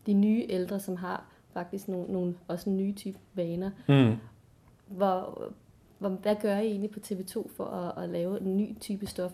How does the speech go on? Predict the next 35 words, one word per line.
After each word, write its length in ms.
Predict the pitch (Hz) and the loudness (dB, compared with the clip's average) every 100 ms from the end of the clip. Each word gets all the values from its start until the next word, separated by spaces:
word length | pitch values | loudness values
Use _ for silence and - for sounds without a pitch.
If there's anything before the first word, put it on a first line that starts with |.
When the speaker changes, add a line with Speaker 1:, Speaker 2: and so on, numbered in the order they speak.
| - | -6
Speaker 1:
til 240 | 208 190 185 - - | -4 -4 -6 -12 -12
seniorerne, 680 | - 196 185 170 165 190 196 | -2 2 2 2 0 0 -2
kunne 160 | - | -4
man 100 | 170 | -4
også 160 | 160 160 | -6 -8
kalde 200 | - 170 - | -8 -8 -8
dem? 100 | 190 - - - - 131 | -12 -12 -18 -18 -2 8
Speaker 2:
Jeg 140 | 123 127 | 12 12
tror 160 | 151 | 12
ikke, 120 | 147 151 | 12 10
vi 60 | |
gør 220 | 147 139 | 12 12
noget 160 | 143 147 | 12 10
nyt, 220 | 123 123 | 8 6
fordi 340 | - 139 127 127 | 4 4 4 4
jeg 100 | 127 | 4
tror, 200 | - 123 | 8 10
det, 320 | 117 117 139 | 8 6 6
der 80 | 147 | 8
er 40 | |
det 120 | 131 | 8
nye, 300 | 117 117 139 | 8 8 10
er 120 | 110 | 8
jo 60 | 123 | 8
netop, 340 | 113 110 127 - | 8 8 6 6
at 200 | 113 110 | 0 0
fordi 260 | - 120 | -4 0
man 160 | 120 123 | 2 2
fylder 240 | 127 120 | 4 4
tres, 300 | 123 - 110 | 6 8 8
så 180 | 110 - | 8 6
er 40 | 123 | 10
det 100 | 117 | 10
jo 60 | |
ikke 140 | 113 | 8